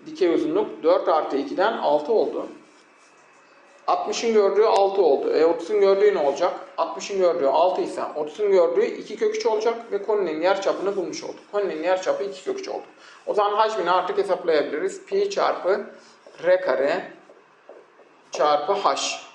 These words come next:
H'ı altı bulduk. Bölü üç. Buradan pi çarpı on iki çarpı altı bölü üçten yirmi dört pi olmuş olacak koninin hacmi. Evet, geçebiliriz.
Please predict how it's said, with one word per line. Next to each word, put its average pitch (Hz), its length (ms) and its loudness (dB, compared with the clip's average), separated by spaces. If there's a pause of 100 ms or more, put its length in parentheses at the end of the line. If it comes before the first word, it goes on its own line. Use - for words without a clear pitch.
H'ı 139 280 -6
altı 139 280 -2
bulduk. - 340 -2
Bölü 151 180 2
üç. - 360 -8 (500)
Buradan 185 520 0
pi 196 260 -2
çarpı 170 580 -2
on 170 160 0
iki 139 480 -8 (380)
çarpı 143 400 -2
altı 139 420 2
bölü 127 140 -4
üçten 143 560 -2 (560)
yirmi 156 340 -6
dört - 400 0
pi 156 360 -8
olmuş 147 380 -2
olacak 147 380 0 (640)
koninin 151 460 -4 (480)
hacmi. - 360 -2 (440)
Evet, 127 280 -2 (140)
geçebiliriz. - 640 -2